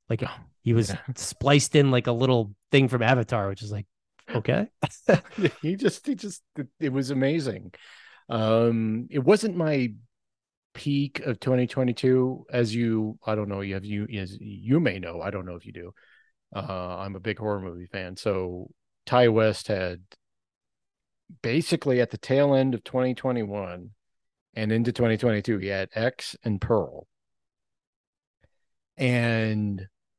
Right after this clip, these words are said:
Speaker 2: both of these movies, if you are not into horror movies, you will not like these movies. But they are both e-, expertly crafted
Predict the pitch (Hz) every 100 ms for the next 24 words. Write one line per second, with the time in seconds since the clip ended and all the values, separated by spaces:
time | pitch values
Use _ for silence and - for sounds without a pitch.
0 | _ _ _ _ - 107 143 160 156 135
1 | 123 123 123 117 101 - 127 - 113 107
2 | 101 98 110 127 131 123 123 117 110 104
3 | 107 98 92 95 95 90 90 - 92 -
4 | 87 87 90 - _ - _ _ _ _
5 | _ _ 123 117 104 117 110 101 117 117
6 | - _ _ 120 - 143 143 - 160 147
7 | 135 - - 120 117 113 - 104 104